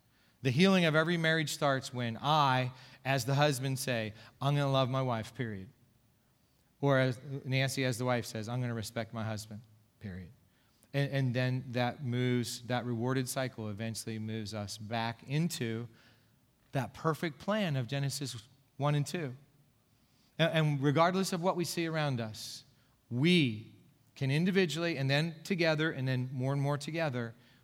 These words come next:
we can be the design that God created into the fabric of the universe. So what I'm gonna do right now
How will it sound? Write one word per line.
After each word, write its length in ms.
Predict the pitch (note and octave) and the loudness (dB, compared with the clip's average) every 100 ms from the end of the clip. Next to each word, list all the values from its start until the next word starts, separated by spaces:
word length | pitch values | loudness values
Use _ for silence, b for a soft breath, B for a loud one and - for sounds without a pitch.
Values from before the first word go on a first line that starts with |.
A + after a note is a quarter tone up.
| b - | b 0
we 180 | C3+ | 2
can 400 | C#3 D3 C3+ C3 C3+ A2 | 2 0 -2 -4 -6 -2
be 460 | B2 E3 A#2 A#2+ - - _ _ _ _ _ _ _ A#2+ | 2 4 2 -4 -12 -20 _ _ _ _ _ _ _ -2
the 100 | B2+ | 0
design 640 | A2+ A#2+ C#3+ D3 A#2 F#2 G#2 - _ _ _ _ _ _ - | 2 2 4 2 0 -8 -14 -20 _ _ _ _ _ _ -4
that 200 | C3 B2 | -2 0
God 300 | B2+ B2+ B2+ | 2 4 2
created 520 | - C3 D3+ C3 A2+ G#2 | 0 2 4 2 -2 -8
into 260 | - B2+ B2 | -4 -2 -2
the 80 | A#2 | -4
fabric 400 | - A#2 A#2+ A#2+ - | -2 -2 -2 -6 -8
of 140 | A#2 | -8
the 80 | A2 | -4
universe. 400 | A#2 A#2+ G#2+ G#2+ | -4 -4 -6 -6
So 120 | - | 0
what 120 | C3 | 2
I'm 80 | D3 | 4
gonna 140 | F3+ F3 | 4 4
do 120 | F3 | 4
right 160 | D#3+ | 4
now 260 | C#3+ C#3 C#3+ | 4 2 2